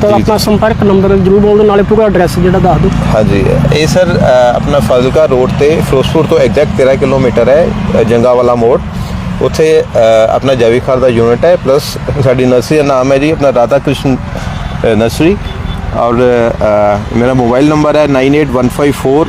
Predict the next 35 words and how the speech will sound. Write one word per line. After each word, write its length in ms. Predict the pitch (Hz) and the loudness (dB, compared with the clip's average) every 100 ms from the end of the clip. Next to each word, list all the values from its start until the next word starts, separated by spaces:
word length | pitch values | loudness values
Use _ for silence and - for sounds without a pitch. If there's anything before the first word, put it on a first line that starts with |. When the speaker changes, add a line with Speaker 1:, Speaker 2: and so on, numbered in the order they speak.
| - | -2
Speaker 2:
ਏਟ 180 | 139 151 | -2 0
ਜ਼ੀਰੋ 440 | 123 131 135 147 147 - - 190 | 0 0 2 0 -2 -10 -6 -4
ਸਿਕਸ 160 | 190 - | -4 -2
ਜ਼ੀਰੋ 240 | 135 120 | 0 2
ਏਟ, 140 | 101 87 - 107 | 2 -2 -4 -4
ਅਠਾਨਵੇਂ 460 | 123 127 139 165 | -2 -2 0 -2
ਇੱਕ 160 | - - | -2 -2
ਸੌ 120 | 147 | -2
ਚੁਰੰਜਾ 540 | 131 123 113 127 156 185 - | 0 0 2 2 0 -2 -4
ਅੱਸੀ 260 | 135 - 175 | -4 -2 -2
ਛੇ 200 | - 123 | 0 -2
ਸੌ 180 | - - - | -2 -4 -4
ਅੱਠ। 280 | - - - - - - - - - - - | -6 -8 -10 -10 -10 -10 -12 -10 -10 -8 -4
Speaker 1:
ਤਾਂ 80 | 233 | 0
ਬਿਲਕੁਲ 360 | 240 311 320 311 - 294 311 | 2 2 2 2 0 2 2
ਇਹ 60 | |
ਸੀ 120 | 330 | 2
ਸਾਡੇ 220 | 302 262 269 | 0 2 2
ਨਾਲ 140 | 277 | 2
ਭਾਈ 220 | 285 262 | 2 0
ਸਾਹਿਬ 220 | - 240 | 2 0
ਜਿਨ੍ਹਾਂ 200 | 233 247 | 2 2
ਨਾਲ 120 | 254 247 | 2 2
ਗੱਲਬਾਤ 520 | 208 214 208 233 220 | 2 2 0 -2 -2
ਕੀਤੀ 420 | 247 - 262 240 | -4 0 2 2
ਆ। 260 | 233 247 269 - - | 2 2 0 -6 -6
ਤਾਂ 140 | 214 214 | -2 0
ਇਹਨਾਂ 280 | 220 233 330 | 2 2 2
ਨੇ, 200 | 240 277 | 2 2
ਅ, 1000 | - - - - - - - 208 208 208 | -2 -10 -10 -10 -8 -8 -4 0 2 2
ਸ਼ੋਰੂਮ 560 | - 262 277 285 285 | 0 2 2 2 2
ਦਾ 120 | 254 226 | 2 0
ਕੰਮ 340 | 214 185 147 - - - | 0 0 -2 -6 -4 -2
ਛੱਡ 240 | 196 202 | 0 0
ਕੇ 220 | 220 233 | 0 0